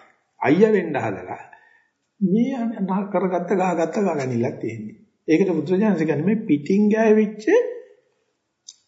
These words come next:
තීන්තක්, මලකඩක්, මඩ කහටක්. මොකද ඇතුලේ උඹ කොච්චර උඹ, උඹ කැලිසලා හිටියත් ඔය විවේකය, ඔය, ඔය පිරිසිදුකම උඹ වෙනුවෙන් බලාගෙන ඉන්නවා. නමුත් උඹ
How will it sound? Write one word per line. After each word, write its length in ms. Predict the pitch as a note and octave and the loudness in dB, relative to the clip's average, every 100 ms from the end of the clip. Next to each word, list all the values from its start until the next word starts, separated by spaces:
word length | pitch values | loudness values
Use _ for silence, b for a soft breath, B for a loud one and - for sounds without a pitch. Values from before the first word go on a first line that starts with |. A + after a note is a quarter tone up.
| _ _ | _ _
තීන්තක්, 540 | G#3+ A#3 C#4+ - - - - B B B B B _ _ _ _ _ _ _ | 2 4 2 -2 -10 -12 -12 B B B B B _ _ _ _ _ _ _
මලකඩක්, 640 | A2+ A2 A#2+ D#3 A#3 - - - - _ _ _ b b b b b - | -8 -2 0 2 0 -2 -6 -14 -18 _ _ _ b b b b b -2
මඩ 220 | D3 F#3 | 0 2
කහටක්. 480 | E3 C#3+ - - - - - _ _ _ _ _ _ _ _ _ _ _ _ _ _ - | 0 -4 -6 -10 -14 -18 -20 _ _ _ _ _ _ _ _ _ _ _ _ _ _ -6
මොකද 160 | A3+ A3+ | -4 -2
ඇතුලේ 420 | G#3+ - F4 D4+ | 0 2 2 2
උඹ 160 | A#3+ B3 | 2 0
කොච්චර 600 | - F#3+ - - - - | 0 -2 -2 -14 -12 -2
උඹ, 200 | C4 A#3 C4 | 2 4 4
උඹ 240 | A#3 G#3 | 4 4
කැලිසලා 480 | - F#3+ G3+ A3 G#3+ | 4 4 2 2 0
හිටියත් 360 | E3 F#3 G3 G3 | 0 0 -2 0
ඔය 160 | F3+ | 2
විවේකය, 420 | D3+ D3+ F3+ F3+ A#2+ B2 - - - _ _ | 2 2 2 2 0 0 -6 -12 -20 _ _
ඔය, 120 | B2+ B2+ | 0 4
ඔය 160 | C3 C3 | 4 2
පිරිසිදුකම 680 | C3+ B2 D#3+ D3+ D#3+ C3 G2 G#2 - B B | 0 -2 0 0 0 -2 -4 -6 -12 B B
උඹ 140 | B D3 | B 2
වෙනුවෙන් 420 | B2+ C3 D#3+ G#3+ | 4 2 2 0
බලාගෙන 400 | F3+ B2 A2 G#2 | 2 0 0 -2
ඉන්නවා. 280 | G#2 C#3+ C#3 | -4 -4 -4
නමුත් 300 | C3 C3 C3+ | -4 -4 -6
උඹ 180 | C3 A#2+ | -4 -2